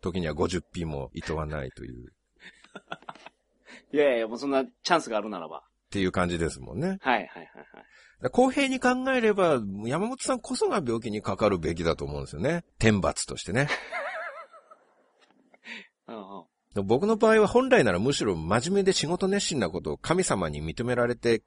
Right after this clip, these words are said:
Speaker 1: 健康二倍にならなきゃおかしいと思うんですよ。
Speaker 2: あ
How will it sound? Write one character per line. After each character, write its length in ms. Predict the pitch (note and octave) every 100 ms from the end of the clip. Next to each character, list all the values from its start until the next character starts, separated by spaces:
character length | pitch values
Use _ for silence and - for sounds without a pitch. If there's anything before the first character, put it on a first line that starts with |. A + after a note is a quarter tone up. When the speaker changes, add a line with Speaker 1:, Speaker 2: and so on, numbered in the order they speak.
| -
Speaker 1:
健 240 | F3+ G3+ -
康 160 | G3
二 140 | D3 B2+
倍 300 | D#3+ F#3 D3+
に 200 | D3 C3+
な 140 | C3+
ら 80 | B2+
な 140 | E2+
き 80 | C#2
ゃ 40 |
お 60 | C#2+
か 100 | D2
し 140 | -
い 20 | D2
と 100 | C2
思 100 | A1
う 20 |
ん 40 |
で 40 | -
す 40 |
よ。 60 | - _ - A#2+
Speaker 2:
あ 1200 | A#2 A#2 A#2 A#2 A#2 A#2 A2 A2 G#2+ F#2+ F2+